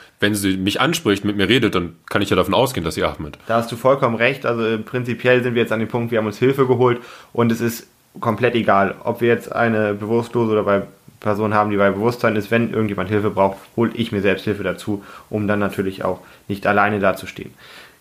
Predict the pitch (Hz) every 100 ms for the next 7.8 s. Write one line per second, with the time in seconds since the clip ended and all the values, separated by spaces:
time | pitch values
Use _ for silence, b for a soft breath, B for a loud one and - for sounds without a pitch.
0 | - 127 143 147 131 117 117 117 107 104
1 | 107 101 117 123 - 110 107 101 104 104
2 | 104 98 101 95 B B B B - -
3 | 123 123 123 - 120 131 131 127 127 -
4 | - - 113 117 117 110 101 101 110 120
5 | 117 113 110 - - 98 104 120 - 117
6 | 117 - 113 104 107 123 127 107 - 107
7 | 95 101 120 127 - 120 120 120